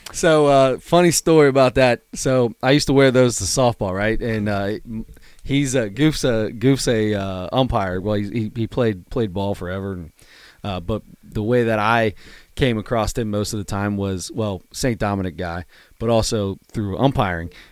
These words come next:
And he, uh, he's umpi-, he was umping down at Delhi Park.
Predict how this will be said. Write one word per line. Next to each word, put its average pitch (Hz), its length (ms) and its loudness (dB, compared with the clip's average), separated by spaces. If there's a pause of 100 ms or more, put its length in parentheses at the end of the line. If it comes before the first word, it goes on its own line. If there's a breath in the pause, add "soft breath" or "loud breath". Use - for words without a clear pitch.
(120 soft breath)
And 120 260 2
he, 135 280 4
uh, 104 220 4
he's 117 240 -2
umpi-, 131 380 2
he 131 120 0
was 120 140 -2
umping 127 280 0
down 120 180 2
at 101 80 -4
Delhi 117 320 2
Park. 101 360 -6